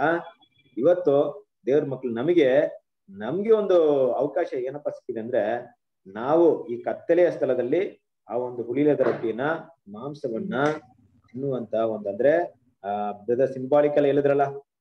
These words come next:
ಏನ್ ಹೇಳಿದ್ರು? ಯೇಸು ಕ್ರಿಸ್ತ ನಮ್ಗೆ ಏನ್ ಮಾಡಿದ್ರು? ಅದನ್ನ Change ಮಾಡಿದ್ರು.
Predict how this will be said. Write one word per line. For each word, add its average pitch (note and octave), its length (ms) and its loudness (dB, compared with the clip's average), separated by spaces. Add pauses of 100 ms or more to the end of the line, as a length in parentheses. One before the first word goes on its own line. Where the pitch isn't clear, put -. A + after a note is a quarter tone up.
(300)
ಏನ್ B2+ 120 -6
ಹೇಳಿದ್ರು? B2+ 640 -4 (120)
ಯೇಸು B2+ 220 -4
ಕ್ರಿಸ್ತ - 180 -12
ನಮ್ಗೆ B2+ 220 -4
ಏನ್ E3 100 0
ಮಾಡಿದ್ರು? C3 240 2
ಅದನ್ನ G2+ 200 -4 (520)
Change F3+ 400 0
ಮಾಡಿದ್ರು. G#2+ 720 -4